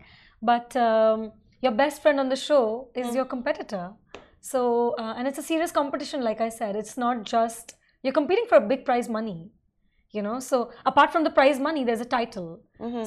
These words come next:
Speaker 1: So title plus prize money, right? So you're competing for a lot of things. Um, so I think your friends, your peers on the show become your competitors. And towards
Speaker 2: Interesting.
Speaker 1: the end, I'm telling you, when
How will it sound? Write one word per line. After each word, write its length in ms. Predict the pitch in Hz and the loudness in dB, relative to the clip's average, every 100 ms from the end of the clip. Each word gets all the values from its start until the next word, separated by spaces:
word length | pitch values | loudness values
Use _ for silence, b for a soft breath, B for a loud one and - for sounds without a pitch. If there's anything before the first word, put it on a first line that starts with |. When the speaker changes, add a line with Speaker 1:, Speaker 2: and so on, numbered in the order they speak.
| 262 | -2
Speaker 1:
So 160 | 233 | -2
title 400 | 226 262 262 269 269 | 2 2 4 0 0
plus 220 | 269 311 - | 2 0 0
prize 280 | 269 254 233 | -2 0 -2
money, 160 | 226 196 180 | -6 -8 -8
right? 180 | 208 214 | -10 -6
So 60 | |
you're 160 | 262 269 | -4 -4
competing 320 | 247 262 277 262 | -4 -4 -6 -4
for 100 | 254 | -4
a 140 | 247 226 | -4 0
lot 120 | 208 208 | 0 0
of 40 | 208 240 | -4 -8
things. 340 | 226 170 - B B B B B B 233 | -8 -10 -14 B B B B B B -8
Um, 300 | 214 214 208 208 202 - _ _ - - | -6 -4 -6 -8 -12 -14 _ _ -18 2
so 140 | 330 311 | 6 8
I 40 | 311 | 6
think 340 | 330 311 302 | 0 -2 2
your 280 | 294 262 262 | 4 4 2
friends, 520 | - 277 254 254 226 | -2 -2 -2 -2 -4
your 140 | 226 220 | -4 -2
peers 520 | 302 294 285 277 269 - | 2 4 4 2 -2 -8
on 160 | 240 240 | -4 -4
the 100 | 262 - | -4 -2
show 160 | 233 | -4
become 280 | 233 233 233 | -2 -4 -4
your 80 | 226 233 | -4 -6
competitors. 560 | 208 202 208 202 180 180 254 | -6 -8 -8 -8 -8 -8 -8
And 140 | 262 | -4
towards 300 | 311 349 440 | 0 2 2
Speaker 2:
Interesting. 280 | - 392 - | 0 0 0
Speaker 1:
the 40 | 359 381 | 0 0
end, 160 | 240 226 247 b b b b b b b | 0 -4 -8 b b b b b b b
I'm 100 | 277 | 2
telling 320 | 311 370 370 302 | 6 8 6 2
you, 60 | 254 | 2
when 180 | 240 | 4